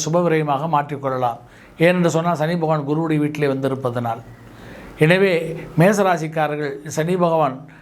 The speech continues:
இந்த ஏழரை சனி அவர்களுக்கு ஒரு நல்லதொரு சனியாகவே அமைய பெற்றிருக்கும். காலபுருஷ தத்துவப்படியும்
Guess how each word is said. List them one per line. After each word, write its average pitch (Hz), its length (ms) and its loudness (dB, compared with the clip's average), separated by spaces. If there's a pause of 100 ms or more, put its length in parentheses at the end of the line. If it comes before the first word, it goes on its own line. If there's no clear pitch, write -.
(160)
இந்த 151 140 2
ஏழரை 170 360 2
சனி 156 220 -4
அவர்களுக்கு 139 880 -2 (220)
ஒரு 160 140 4
நல்லதொரு 175 520 2
சனியாகவே 156 400 0
அமைய 156 340 0
பெற்றிருக்கும். 131 720 -4
காலபுருஷ 202 600 4
தத்துவப்படியும் 156 1120 0